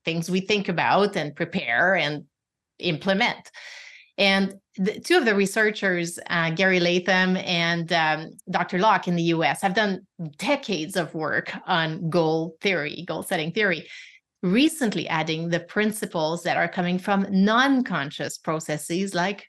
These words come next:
priming. And what priming is, is exposing our brains to words or images that represent our goal.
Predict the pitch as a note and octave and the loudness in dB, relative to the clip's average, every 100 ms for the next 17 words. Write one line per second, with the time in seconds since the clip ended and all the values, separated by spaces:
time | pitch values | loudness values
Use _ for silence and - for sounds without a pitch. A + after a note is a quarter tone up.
0 | _ - E3+ D#3 - F#3 F#3+ - - - | _ -4 -2 -2 -8 -12 -16 -18 -16 -4
1 | A3 G#3+ A3 - E4 G4+ B3+ D3+ C#3+ - | 0 2 0 -2 0 4 4 2 -4 -10
2 | - G3 F3 C#3 G#3 B3+ - - G3 F#3+ | -4 2 2 2 -2 -4 -8 -2 2 4
3 | F#3 G3 F#3+ - C#4+ B3 B3+ A3+ F#3+ F#3 | 4 0 -6 0 2 2 2 2 2 0
4 | F3 F3+ F3 G#3+ A#3+ A#3 - - G3+ G3 | 0 0 0 0 -2 -4 -10 -4 -2 -2
5 | F#3+ F3+ F#3 F#3 A#3+ D4+ A#3+ - F#3+ F#3+ | -4 0 2 4 4 2 -2 -2 0 0
6 | F#3 G#3 G3+ F3 E3 B3 - - E3+ - | 2 2 2 0 -4 -6 -6 -4 -6 -2
7 | F3 F3+ F#3 F#3+ - _ _ - F3+ F3 | -2 2 0 0 -4 _ _ -4 -2 0
8 | E3 E3+ E3+ D3 A3 C4 | -2 0 0 0 -2 -6